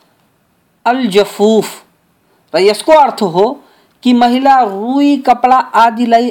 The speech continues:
आफ्नो योनिभित्र हालोस् अनि त्यसलाई निकाल्दा त्यो बिना कुनै परिवर्तन सुक्खा अवस्थामा निस्कोस्,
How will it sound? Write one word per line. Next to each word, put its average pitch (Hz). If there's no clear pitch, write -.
आफ्नो 226
योनिभित्र 214
हालोस् 202
अनि 208
त्यसलाई 226
निकाल्दा 175
त्यो 214
बिना 220
कुनै 254
परिवर्तन 180
सुक्खा -
अवस्थामा 180
निस्कोस्, -